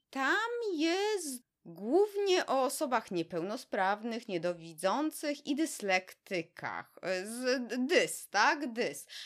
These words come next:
Ale n-, n-, nie spotkałam się za wiele o autyzmie, A D H D czy jakichś innych zaburzeniach. Czy, czy ta dostępność tam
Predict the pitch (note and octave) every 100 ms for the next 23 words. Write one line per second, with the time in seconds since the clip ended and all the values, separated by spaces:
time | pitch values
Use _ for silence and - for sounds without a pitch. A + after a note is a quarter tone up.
0 | - G#3+ A#3+ C4 C4+ - G#3 A3 - A#3
1 | D4+ D4+ D4+ - C#4 - A4+ C#5+ G#4+ -
2 | C4+ C4 A3+ C4 E4+ D#4+ D4 - G3 E3+
3 | F3 E3+ A3 E4+ E4+ D4 C4 - F3+ E3+
4 | E3 E3+ D#3+ D#3+ F#3+ C#4 D4+ D4+ B3+ A3+
5 | G#3 - - C4 C#4 C4+ B3+ - - G3+
6 | A3 G#3 G3 A3 F#3 G3 D3+ C#3 D3 -
7 | - G3 F3+ - - - - - A3 -
8 | G#3+ G#3 - - C#4 D4+ D#4 B3 - -
9 | - G#3+ G3+ G3